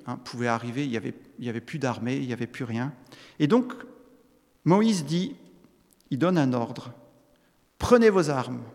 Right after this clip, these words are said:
remettez de l'ordre dans le camp. S'il le faut, tuez votre, v-, v-, votre propre famille. » Il donne cet ordre à tout le peuple, mais il n'y a qu'une tribu qui le fait, la tribu de Lévi.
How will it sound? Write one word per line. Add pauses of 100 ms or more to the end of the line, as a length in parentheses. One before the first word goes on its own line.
(1000)
remettez
de
l'ordre
dans
le
camp.
S'il
le
faut,
tuez
votre, (240)
v-,
v-,
votre
propre
famille. » (4000)
Il
donne
cet
ordre
à
tout
le
peuple, (400)
mais
il
n'y
a
qu'une
tribu
qui
le
fait, (1040)
la
tribu
de
Lévi.